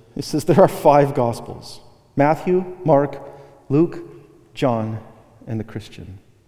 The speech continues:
And most people will never read the first four." Sometimes I think we think about our faith as if we need to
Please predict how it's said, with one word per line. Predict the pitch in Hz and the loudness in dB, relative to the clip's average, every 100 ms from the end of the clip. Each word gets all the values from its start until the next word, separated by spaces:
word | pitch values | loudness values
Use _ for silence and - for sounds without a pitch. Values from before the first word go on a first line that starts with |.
| _ _ _ _ _ _ _ _ _ _ _ _ _ | _ _ _ _ _ _ _ _ _ _ _ _ _
And | 110 | -2
most | 127 131 - | -2 -2 -6
people | 123 123 110 | -8 -6 -4
will | |
never | 110 110 104 | -4 -4 -4
read | 101 95 | -6 -8
the | |
first | 104 - 90 - | -14 -16 -18 -20
four." | - - - 107 _ _ _ _ _ _ _ _ _ _ _ _ _ _ _ _ _ _ _ 175 _ _ _ _ _ _ _ _ _ _ _ _ _ _ _ _ _ _ _ _ _ _ _ _ _ _ | -20 -20 -20 -20 _ _ _ _ _ _ _ _ _ _ _ _ _ _ _ _ _ _ _ _ _ _ _ _ _ _ _ _ _ _ _ _ _ _ _ _ _ _ _ _ _ _ _ _ _ _
Sometimes | - - 151 175 151 | -14 -10 -4 -2 -2
I | 131 | -2
think | 151 135 | -4 -6
we | 123 | -6
think | - 139 | -6 -6
about | 123 123 | -4 -4
our | 113 | -4
faith | 110 - 113 113 - - - - _ - _ _ _ _ _ _ _ - - | -6 -6 -6 -6 -12 -20 -20 -20 _ -20 _ _ _ _ _ _ _ -20 -10
as | 139 120 | -8 -4
if | 143 | -4
we | 123 | 0
need | 127 | 0
to | 120 113 107 | 0 -2 -4